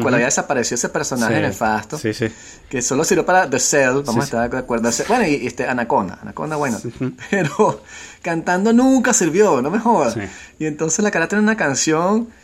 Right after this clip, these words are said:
Speaker 1: que esa, esa es la cosa. Entonces yo voy para allá y me reconecto con la cultura popular,
Speaker 2: Sí.
Speaker 1: porque me explican todo,
Speaker 2: Claro,
Speaker 1: ¿no?
Speaker 2: te explican todo.
Speaker 1: Ok. Sí.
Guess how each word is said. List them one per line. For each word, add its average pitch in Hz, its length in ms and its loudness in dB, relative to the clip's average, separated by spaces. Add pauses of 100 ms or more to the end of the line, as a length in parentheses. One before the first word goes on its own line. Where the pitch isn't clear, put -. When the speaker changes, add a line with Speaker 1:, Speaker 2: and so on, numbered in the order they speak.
(120)
Speaker 1:
que - 160 -4
esa, 147 180 -2
esa 208 300 -2
es 185 40 -2
la 214 120 2
cosa. 156 240 0
Entonces 117 220 -2
yo 143 60 4
voy 151 80 2
para 175 140 0
allá 165 220 0
y 160 40 -4
me 147 100 0
reconecto 127 680 -2
con 160 160 -2
la 135 80 -2
cultura 113 280 -2
popular, 107 400 0
Speaker 2:
Sí. 107 80 0
Speaker 1:
porque 104 160 0
me 113 80 0
explican 120 400 -2
todo, 151 140 2
Speaker 2:
Claro, 117 220 4
Speaker 1:
¿no? - 60 -2
Speaker 2:
te - 40 -10
explican 104 320 -8
todo. 104 200 -4
Speaker 1:
Ok. 107 140 -2 (520)
Sí. - 360 -8